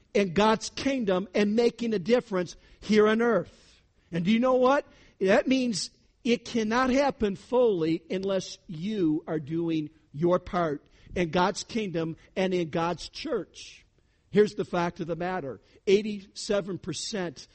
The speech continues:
of those who are in church don't know what their purpose is and are not serving in God's church in any capacity. They're, they're, they're, they're, they're, they're saved.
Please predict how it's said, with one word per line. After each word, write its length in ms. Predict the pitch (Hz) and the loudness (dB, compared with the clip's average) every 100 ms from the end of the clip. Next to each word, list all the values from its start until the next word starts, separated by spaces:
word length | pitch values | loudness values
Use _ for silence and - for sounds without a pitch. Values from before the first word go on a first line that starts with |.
| _ - | _ -10
of 160 | 151 | -4
those 340 | 143 190 190 - | 0 0 0 -4
who 160 | 175 | -4
are 60 | 170 | -2
in 60 | |
church 400 | 160 - 202 - - | -4 -6 -6 -6 -10
don't 300 | 135 202 311 | 0 2 2
know 480 | 240 202 262 160 160 - _ _ | 0 0 2 2 2 -6 _ _
what 200 | 175 202 | -2 0
their 140 | - 185 | 0 -2
purpose 720 | - 196 240 - 180 - - | -2 -2 -2 0 -2 -2 -8
is 680 | 165 135 139 151 - - - - _ _ _ _ _ _ _ _ _ _ 170 | -6 -6 -6 -8 -8 -10 -14 -20 _ _ _ _ _ _ _ _ _ _ -4
and 140 | 180 | -2
are 80 | 175 | 0
not 220 | 180 180 | -2 -4
serving 680 | - - 214 160 131 127 123 _ _ | -8 -2 -2 -2 -6 -10 -12 _ _
in 120 | 180 143 | -12 -8
God's 320 | 147 143 - | -6 -8 -12
church 560 | - 214 175 - - - | -12 -8 -8 -10 -18 -8
in 140 | 160 | -6
any 160 | 156 151 | -6 -6
capacity. 680 | - - 160 160 - 147 151 | -8 -10 -10 -10 -10 -10 -4
They're, 180 | 185 170 - - | -4 -6 -14 -12
they're, 220 | 160 175 - - _ | -8 -8 -12 -20 _
they're, 200 | 165 190 190 | -4 -4 -4
they're, 240 | 175 175 170 - | -2 -2 -4 -8
they're, 200 | 160 196 | -6 -6
they're 160 | 165 175 | -4 -6
saved. 640 | - - 196 196 320 - | -4 0 2 2 0 -6